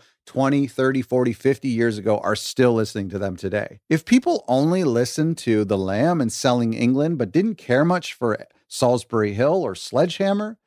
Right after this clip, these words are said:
then that might say something about Peter's contribution, but it's not true. People are still listening to So. They're still discovering Security and Melt, Scratch.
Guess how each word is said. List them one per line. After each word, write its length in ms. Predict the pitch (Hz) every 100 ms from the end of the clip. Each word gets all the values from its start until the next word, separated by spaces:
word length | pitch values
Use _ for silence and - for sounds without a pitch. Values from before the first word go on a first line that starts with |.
| -
then 100 | 165
that 180 | 233 311
might 220 | 294 240
say 180 | - 220
something 460 | - 180 143 139
about 500 | 123 104 107 104 110
Peter's 380 | _ 120 107 101
contribution, 600 | - 95 - 123 240 -
but 100 | 156
it's 160 | 220 -
not 220 | 240 220
true. 340 | - 277 254 127
People 320 | 196 214 214
are 80 | 190
still 380 | - 202 214
listening 360 | 214 180 160 131
to 80 | 113
So. 420 | - 127 107 101 _ _ -
They're 80 | 180
still 540 | - - 185 196 214
discovering 580 | 165 - - 113 107 101
Security 720 | - 104 - 110 104 95 95
and 160 | 92
Melt, 460 | 98 127 143 95 -
Scratch. 760 | - - 147 143 107 - -